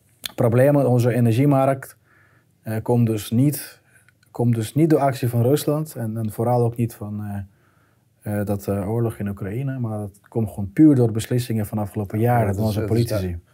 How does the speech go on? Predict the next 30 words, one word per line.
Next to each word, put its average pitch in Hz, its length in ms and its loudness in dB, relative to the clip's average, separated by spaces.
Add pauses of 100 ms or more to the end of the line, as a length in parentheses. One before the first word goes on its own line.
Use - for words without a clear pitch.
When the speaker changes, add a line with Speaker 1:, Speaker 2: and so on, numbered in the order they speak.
Speaker 2:
en 117 100 -4
dat 117 100 2
is 123 100 -2
ook 107 100 0
duidelijk 110 340 -2
te - 120 -12
zien. 120 240 -2
Als 107 160 -4
je 117 80 -6
kijkt 120 220 -2
naar 107 100 -6
deze 101 240 -4
grafiek, 110 440 -4
dan 104 100 -4
zie 107 160 -4
je 107 80 -4
dat 104 180 -6
er, 104 220 -8 (360)
eh, 110 200 -4
tot 123 320 -4
tweeduizend 107 800 -4 (320)
veertien 107 640 -2 (540)
tussen 117 300 -2
de 107 100 -2
zes 117 380 -4
en, 113 240 -6
zeshonderd 104 600 -4
en 110 120 -4
achthonderd, 107 840 -6 (800)
eh, - 80 -20